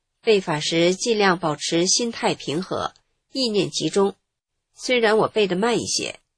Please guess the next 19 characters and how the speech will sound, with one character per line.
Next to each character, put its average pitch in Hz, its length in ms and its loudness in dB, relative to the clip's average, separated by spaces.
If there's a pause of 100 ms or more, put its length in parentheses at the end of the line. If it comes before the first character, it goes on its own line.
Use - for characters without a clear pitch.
(340)
但 277 160 0
是 269 100 0
背 269 240 0
的 202 80 0
时 196 160 -2
候 190 220 2
感 143 200 -4
觉 165 200 -2
自 202 180 -2
己 135 320 -6
全 190 320 -2
部 240 180 2
身 226 240 -2
心 226 360 -4
都 262 160 -2
融 156 240 -6
在 185 180 0
法 151 220 -6
中， 156 320 -2